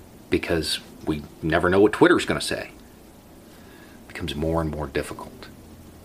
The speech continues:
When you understand that, you'll understand how much the President of the United States has undermined U S readiness. His landmine diplomacy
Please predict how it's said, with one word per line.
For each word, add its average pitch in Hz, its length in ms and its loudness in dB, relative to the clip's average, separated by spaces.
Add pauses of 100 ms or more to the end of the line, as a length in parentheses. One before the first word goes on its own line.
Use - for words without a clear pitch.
(1900)
When 104 160 6
you 101 120 6
understand 110 500 2
that, 107 140 2
you'll 85 160 -2
understand 101 520 2
how 110 340 2
much 90 640 2
the - 80 -4
President 87 460 2
of 78 60 -2
the 78 80 -4
United 73 400 -6
States 110 340 2
has 95 160 2
undermined 85 560 0
U 78 160 0
S 76 220 -2
readiness. - 600 -2 (440)
His 107 260 4
landmine 98 800 2
diplomacy 107 760 -2